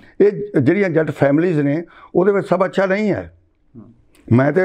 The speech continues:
Speaker 1: ਕਈ ਵਾਰ ਬ-, ਬਹੁਤ, ਚਲੋ, ਉਹ ਤਾਂ ਇਹ ਅਲੱਗ ਬਾਤ ਹੈ, ਉਹਨੂੰ ਛੱਡੋ ਤੁਸੀਂ। ਅੱਜ ਇਸ ਕੋਲ, ਆਪਣੇ ਕੋਲ ਹੈ ਵੀ ਜਗੀਰ ਕੌਰ ਨੂੰ ਕੱਢਣ ਨਾਲ ਇਹਨਾਂ ਨੂੰ ਨੁਕਸਾਨ ਹੋਏਗਾ।
Speaker 2: ਹੂੰ।
Speaker 1: ਤੇ ਜਗੀਰ ਕੌਰ ਨੇ ਜਿਹੜਾ ਸਟੈਂਡ ਲਿਆ ਹੈ, ਉਹ ਸਿੱਖਾਂ ਵਿੱਚ ਮਰੀ ਹੋਈ ਵੀ ਜਿਹੜੀ ਸੀ, ਜਿਹਨੂੰ ਕੋਈ ਬਹੁ-, ਬਹੁਤਾ ਪਰਵਾਹ ਨਹੀਂ ਸੀ ਕਰਦਾ,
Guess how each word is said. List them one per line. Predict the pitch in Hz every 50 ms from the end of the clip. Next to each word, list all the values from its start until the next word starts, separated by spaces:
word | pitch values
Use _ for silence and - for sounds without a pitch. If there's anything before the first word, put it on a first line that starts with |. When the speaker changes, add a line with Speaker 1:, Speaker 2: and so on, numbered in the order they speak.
| 185 180 170 147 131
Speaker 1:
ਕਈ | 156 160 160
ਵਾਰ | 156 165 165
ਬ-, | 160 151 147
ਬਹੁਤ, | 143 120 135 175 196 196 160 156 123
ਚਲੋ, | 156 160 160 165 165
ਉਹ | 160 143
ਤਾਂ | 160 151 143
ਇਹ | 139 139 135
ਅਲੱਗ | 147 151 127
ਬਾਤ | 123 120 113 120 117
ਹੈ, | 127
ਉਹਨੂੰ | 147 151 143
ਛੱਡੋ | - 110 110 123 117
ਤੁਸੀਂ। | 135 131 131 127
ਅੱਜ | 123 120 135
ਇਸ | 139 135 123 127
ਕੋਲ, | 139 156 156 151
ਆਪਣੇ | 160 160 123 113 127 135
ਕੋਲ | 123 131 131 127
ਹੈ | 120 120 123 - - _ _ _ - - - - - -
ਵੀ | 160 165 156
ਜਗੀਰ | 117 120 123 127 143 147
ਕੌਰ | 143 165 160
ਨੂੰ | 151 156 143
ਕੱਢਣ | 156 160 156 175 160
ਨਾਲ | 151 143 135 135 - - _ - -
ਇਹਨਾਂ | 170 160 175
ਨੂੰ | 165 156
ਨੁਕਸਾਨ | 151 143 135 - 131 131 135 135
ਹੋਏਗਾ। | 127 120 107 101 98 98 92 _ _ _ _ _ _ _ _ - -
Speaker 2:
ਹੂੰ। | 113 101 92 - - - -
Speaker 1:
ਤੇ | 175 165
ਜਗੀਰ | 123 143 131 104 147 160 170 175
ਕੌਰ | - 190 185 175
ਨੇ | 185 190
ਜਿਹੜਾ | 180 180 175 156
ਸਟੈਂਡ | - - - 143 139 151 160
ਲਿਆ | 151 143 131 131
ਹੈ, | 131 131 131 - - _ _ _ - -
ਉਹ | 180 202 202
ਸਿੱਖਾਂ | - - - 147 143 - 160 165 160
ਵਿੱਚ | 156 170 165
ਮਰੀ | 160 135 127 139 151 170 165
ਹੋਈ | 160 165 165 160
ਵੀ | 151 160 151 139 143 - _ _ -
ਜਿਹੜੀ | - 135 147 147 143
ਸੀ, | 120 139 147
ਜਿਹਨੂੰ | 135 147 147 151 131
ਕੋਈ | 135 139
ਬਹੁ-, | 120 107 143 147 139
ਬਹੁਤਾ | 127 151 151 156
ਪਰਵਾਹ | 127 151 143 143 160 175
ਨਹੀਂ | 170 143
ਸੀ | 123 131
ਕਰਦਾ, | 131 120 110 110 120 107 -